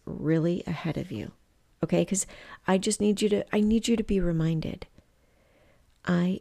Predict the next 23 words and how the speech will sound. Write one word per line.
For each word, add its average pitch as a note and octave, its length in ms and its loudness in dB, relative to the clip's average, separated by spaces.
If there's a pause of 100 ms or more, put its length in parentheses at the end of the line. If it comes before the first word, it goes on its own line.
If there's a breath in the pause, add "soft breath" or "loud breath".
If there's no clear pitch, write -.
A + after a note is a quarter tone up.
am F#3 180 0
just - 500 -6
a E3+ 60 -2
few D#3+ 460 -4
steps - 600 -6
ahead D#3+ 280 -4
of E3+ 120 -8
you, - 220 -8 (680 loud breath)
and E3+ 120 2
I'm D#3 260 2
leaving E3 380 2
a E3+ 80 0
trail C#3+ 600 -6
on D#3 240 2
this D#3 240 0
narrow D3 240 0
path, - 500 -2 (480 loud breath)
and E3 100 0
I'm D#3+ 140 2
hoping D#3+ 720 -8 (680 soft breath)
that - 220 -2
you'll E3 300 -2
just - 640 -6